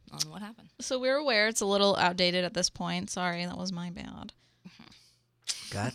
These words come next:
Speaker 3: dang it, Clark.
Speaker 2: Um, but yeah,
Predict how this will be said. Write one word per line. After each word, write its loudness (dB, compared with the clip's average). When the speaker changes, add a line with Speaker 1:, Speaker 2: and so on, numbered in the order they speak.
Speaker 3:
dang 4
it, 0
Clark. -2
Speaker 2:
Um, 0
but 2
yeah, -2